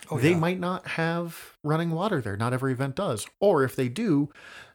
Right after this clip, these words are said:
Speaker 2: sometimes that just means we have one source of water for however many people.
Speaker 1: Mm-hmm.
Speaker 2: It's just easier.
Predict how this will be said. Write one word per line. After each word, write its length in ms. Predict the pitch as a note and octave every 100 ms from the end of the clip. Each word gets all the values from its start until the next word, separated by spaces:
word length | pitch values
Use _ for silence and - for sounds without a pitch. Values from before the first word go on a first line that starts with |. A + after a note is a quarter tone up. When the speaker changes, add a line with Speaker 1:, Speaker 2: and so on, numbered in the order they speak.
| -
Speaker 2:
sometimes 540 | - D#4+ C#4 C4+ G#3+
that 180 | A3+ G#3+
just 260 | G#3+ G3+ -
means 320 | G3 D3 - - -
we 180 | B2 D3+
have 300 | A#2+ D#3+ A2+
one 400 | A2+ B2+ D3 C3+
source 340 | - D3+ -
of 140 | B2 B2+
water 340 | C#3 B2+ G#2
for 200 | - A2
however 500 | - A#2+ B2 A#2+ A#2
many 260 | A2+ A2 A2
people. 480 | B2 A2+ G2 G2 - G#2+
Speaker 1:
Mm-hmm. 260 | F#2+ G2 B2+
Speaker 2:
It's 240 | C3+ -
just 280 | - C#3+ -
easier. 440 | A2+ G2+ G2+ F#2+